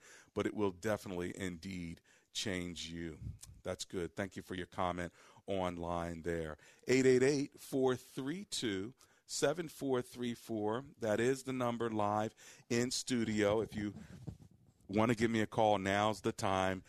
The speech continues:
uh, to do it. My lines are open. I'm gonna run to a commercial break in just a moment here, but if you're just tuning in, remember, we're talking about intimacy in relationships. Uh, there are many different kinds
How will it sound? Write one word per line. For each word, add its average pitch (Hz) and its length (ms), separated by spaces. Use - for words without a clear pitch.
uh, 95 260
to - 120
do 95 300
it. 180 100
My 95 140
lines 95 500
are 101 240
open. 98 440
I'm 98 80
gonna 107 240
run 101 240
to 101 120
a 92 60
commercial 98 560
break 95 320
in 92 100
just 92 280
a - 20
moment 98 400
here, 92 300
but 98 240
if - 160
you're 107 100
just - 400
tuning 110 360
in, 117 240
remember, 117 580
we're 104 80
talking 120 420
about 101 440
intimacy 113 720
in 101 480
relationships. 98 1120
Uh, 90 160
there 110 220
are 98 180
many 110 440
different 113 420
kinds 98 640